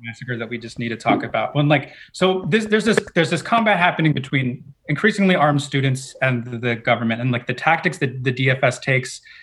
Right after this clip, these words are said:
the architecture of it. Uh, the man doing it is one of the paid agents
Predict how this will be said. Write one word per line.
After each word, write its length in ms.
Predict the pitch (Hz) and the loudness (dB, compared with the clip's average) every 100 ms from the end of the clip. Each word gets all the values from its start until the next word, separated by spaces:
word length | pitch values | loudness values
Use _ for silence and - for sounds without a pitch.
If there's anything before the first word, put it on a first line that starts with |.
| - _ _ | -20 _ _
the 120 | 143 | -2
architecture 600 | 143 156 170 151 135 - 127 | 2 2 2 0 -2 -2 -4
of 160 | 117 | -2
it. 260 | 120 120 _ _ _ - | -4 -6 _ _ _ -2
Uh, 160 | 123 | 0
the 120 | 117 139 | 0 0
man 380 | 156 160 147 | 2 2 0
doing 300 | 110 190 208 | 0 2 2
it 240 | 131 113 - | 2 0 0
is 340 | 139 131 - | 0 0 -2
one 380 | 135 139 147 143 | -2 2 2 2
of 300 | 147 127 117 | 0 -2 -2
the 240 | 120 117 117 | -4 -4 -4
paid 300 | - 135 131 | -2 -2 0
agents 460 | 127 127 113 - | -2 -2 -4 -8